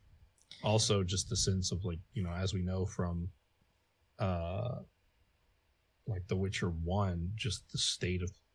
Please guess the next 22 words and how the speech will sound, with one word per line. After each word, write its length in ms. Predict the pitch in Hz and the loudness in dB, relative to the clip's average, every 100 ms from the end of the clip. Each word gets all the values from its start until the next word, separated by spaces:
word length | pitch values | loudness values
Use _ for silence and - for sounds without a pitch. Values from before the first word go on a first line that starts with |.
| _ | _
is 140 | 131 101 | -4 -2
it 60 | |
The 60 | - | -2
Witcher 200 | 117 120 | -2 -2
One? 160 | 123 - - _ _ - | -4 -6 -16 _ _ -4
Just 180 | 117 - | -2 2
the 80 | 117 | 2
state 300 | - 98 104 | 2 2 2
of 80 | |
things 340 | - 104 110 107 | 2 2 4 4
whenever, 320 | 92 95 92 | 2 2 2
like, 220 | 87 90 | 0 0
a 40 | 87 | 0
bunch 240 | 92 92 | 0 0
of 80 | 85 | 0
refugees 680 | 85 - 92 - 85 92 95 | -2 -2 -4 -2 -2 0 0
are, 60 | |
like, 180 | 85 87 | 0 -4
flooding 480 | - 92 90 92 90 | -4 0 0 0 0
into 260 | 92 - | -2 0
an 80 | 90 | -2
area 500 | 82 82 92 127 175 | -2 -4 2 4 2